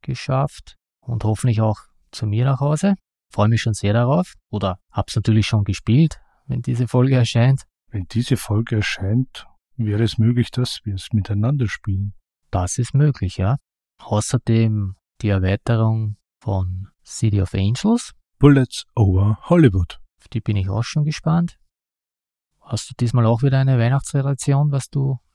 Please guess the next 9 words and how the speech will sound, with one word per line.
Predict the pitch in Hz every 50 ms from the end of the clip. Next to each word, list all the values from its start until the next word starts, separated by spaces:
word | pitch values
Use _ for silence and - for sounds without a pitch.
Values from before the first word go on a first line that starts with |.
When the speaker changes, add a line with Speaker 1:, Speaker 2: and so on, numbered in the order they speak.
| _ _
Speaker 1:
spielen | - - - - 135 143 151 156
willst | 160 175 196 202 - - - - _ _ _ _ _ _
oder | - 110 113 110
gespielt | 117 - - - 139 143 147 165
hast? | 175 196 - - - _ _ _ _ -
Speaker 2:
Eine | - 110 104 92 87 85
Weihnachts-, | 95 101 107 95 - - - -
was? | 123 - - - - - _ _ _
Speaker 1:
Tradition. | - 107 104 107 113 107 - - 120 117 123 120